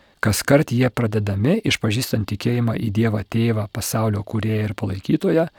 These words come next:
Sūnų, per kurį pasaulis ir mes buvome išganyti,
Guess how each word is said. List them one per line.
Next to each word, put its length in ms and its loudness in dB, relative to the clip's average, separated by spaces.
Sūnų, 440 4
per 160 0
kurį 200 0
pasaulis 600 -2
ir 120 -2
mes 240 -2
buvome 440 0
išganyti, 640 -2